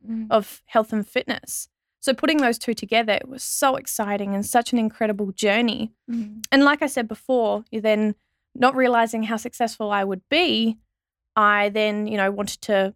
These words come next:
Speaker 2: push that further. And
Speaker 1: Yeah.
Speaker 2: so I competed in the state titles, the national titles, and then the world titles.
Speaker 1: Wow.
Speaker 2: And that just blew me away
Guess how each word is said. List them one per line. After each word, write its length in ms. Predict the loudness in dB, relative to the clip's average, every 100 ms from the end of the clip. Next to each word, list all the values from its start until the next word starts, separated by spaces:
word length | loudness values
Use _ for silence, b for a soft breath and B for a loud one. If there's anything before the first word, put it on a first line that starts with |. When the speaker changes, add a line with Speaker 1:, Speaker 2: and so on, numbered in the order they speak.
| -6
Speaker 2:
push 320 | 0 0 0
that 180 | -4 -6
further. 640 | 0 2 4 0 -2 -6
And 140 | -4 -4
Speaker 1:
Yeah. 80 | 0
Speaker 2:
so 120 | 2
I 120 | 2
competed 440 | 0 -2 0 0 0
in 120 | 0
the 80 | -2
state 340 | 2 2 2
titles, 600 | -2 0 2 0 -2 -4
the 80 | -2
national 380 | -2 -2 -4 -6
titles, 420 | -2 -2 -2 -2
and 80 | 2
then 80 | 2
the 80 | 2
world 460 | 2 4 4 2
titles. 500 | -2 -4 -4 -6 -6
Speaker 1:
Wow. 640 | 0 2 2 2 0 0 2
Speaker 2:
And 100 | 2
that 120 | 2
just 240 | -2 -4
blew 360 | -2 4 4 4
me 160 | 0
away 540 | 0 2 2 2 -4